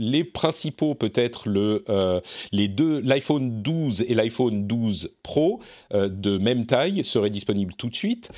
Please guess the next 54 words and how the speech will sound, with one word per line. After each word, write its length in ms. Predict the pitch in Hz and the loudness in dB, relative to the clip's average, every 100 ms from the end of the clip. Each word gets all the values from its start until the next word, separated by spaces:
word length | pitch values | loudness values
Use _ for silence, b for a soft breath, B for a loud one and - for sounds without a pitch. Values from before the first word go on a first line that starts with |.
| B | B
ou 200 | 104 98 | -4 -2
dans 160 | 87 85 | 0 -2
les 160 | 82 80 | -2 -4
quelques, 480 | 95 85 - 87 | -2 -4 -2 -2
dans 160 | 80 87 | -2 -2
les 100 | 87 | -2
deux 140 | 87 | -2
semaines. 360 | 107 156 196 170 B B B - | 0 0 2 0 B B B -2
Et 120 | 131 | -2
puis 360 | - - 143 131 | -2 -6 -4 -4
plus 300 | - 175 202 | -2 -2 0
tard, 420 | 196 175 196 240 - | 2 2 2 -2 0
on 160 | 135 127 | 0 2
aurait 240 | 120 123 | 2 2
l'iPhone 480 | 107 107 - 117 107 | 2 0 0 0 2
douze 260 | 110 101 | 0 -2
mini, 640 | 90 101 135 156 190 302 294 | -2 -2 0 2 0 -2 -6
qui 140 | - 85 | -8 -2
est 20 | |
la 120 | 87 | 0
version 300 | 85 92 101 | 0 0 -2
plus 140 | 90 113 | -2 -2
petite, 280 | - 233 - B | 0 -2 -4 B
et 80 | - | -2
puis 180 | 127 - - | -2 -2 0
encore 340 | 202 202 175 | 0 0 -2
plus 160 | 151 143 | -4 0
tard, 220 | 226 220 | 2 2
l'iPhone 420 | 135 - 139 117 | 0 0 -2 0
douze 300 | 117 143 101 | -2 -2 -2
Pro 420 | - - 127 113 101 | -4 0 2 2 0
Max, 380 | 127 220 - | 2 2 0
qui 280 | - 110 117 | -6 -2 0
est 180 | 180 202 | 0 0
l'encore 380 | 110 131 151 147 | 0 2 2 0
plus 140 | 139 | 0
grand. 180 | 113 92 B B B B | 0 0 B B B B
Et 380 | 120 110 104 101 | 2 4 4 4
ça, 160 | 151 143 | 2 2
c'est 220 | - 123 | 2 2
un 140 | 104 | 4
effet 360 | 98 95 127 135 | 2 2 2 2
de 100 | 107 | 2
la 140 | 98 | 2
production, 500 | - 101 90 - 117 | 0 -2 -2 -2 0
effectivement, 520 | 98 98 - 90 104 | 0 -2 -2 -2 0
qui 120 | 123 90 | 0 -2
a 40 | |
été 280 | 82 - 104 | -2 0 0
retardée 480 | 95 87 71 78 98 | 0 0 -2 -2 -4
par, 360 | - 82 85 | -4 -6 -6
euh, 100 | 73 | -8
la 100 | 78 | -10
pandémie, 480 | 76 92 80 80 107 | -8 -8 -6 -6 -8